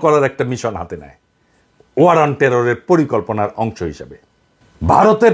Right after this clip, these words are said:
প্রেসক্রিপশনের পাশাপাশি আওয়ামী ফ্যাসিবাদী সরকারও এই ইসলামপন্থীদের মাঝে বিভেদ, বিবাদ, বিশৃঙ্খলা তৈরি কইরা নিজেদের ক্ষমতাকে হুমকি মুক্ত রাখতে বাংলাদেশের তাবলিগের সংকট সৃষ্টি করে, এই সংকটকে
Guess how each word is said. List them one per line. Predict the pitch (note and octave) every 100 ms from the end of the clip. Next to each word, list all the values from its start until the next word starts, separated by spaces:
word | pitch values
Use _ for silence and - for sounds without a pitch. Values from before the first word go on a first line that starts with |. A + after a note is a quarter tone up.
| A3
প্রেসক্রিপশনের | G#3 - G#3+ - G#3+ G#3 G#3
পাশাপাশি | G3+ B3 A3 - A2+ - A#2+
আওয়ামী | D3+ E3 -
ফ্যাসিবাদী | C#3+ - D#3 D3 C#3+ -
সরকারও | F3 G#3 E3+ G#2+ - _ _ _ _ _ -
এই | F#3 G#3+ G3 E3+
ইসলামপন্থীদের | - F3 D3 D#3 D3+ D3 C#3+
মাঝে | C3+ C3 F#2+
বিভেদ, | D3+ D3 F#3 - _ _ -
বিবাদ, | C3 F#3 - E3 - _ G#2+
বিশৃঙ্খলা | F#3 - A#3 G3 G#3+ G3 G3+
তৈরি | F#3 D3+
কইরা | D#3 C3 F#2 - _ C#3+
নিজেদের | G3+ G#3+ F#3+ G#3 F3+
ক্ষমতাকে | - A3 F#3+ F3 D#3+ - - _
হুমকি | F#3 G#3+ F#3 G3+ F#3+
মুক্ত | F#3 F3+ D3+
রাখতে | - - A2+ - - _ G#2
বাংলাদেশের | E3+ F#3 E3+ D#3+ - D#3 -
তাবলিগের | D3+ C#3 C#3 C3+ -
সংকট | C#3+ B2+ A2+ -
সৃষ্টি | A2 - -
করে, | D2 C#2 _ _ _ _ -
এই | D3 C#3+ -
সংকটকে | D#3+ D3 C#3+ -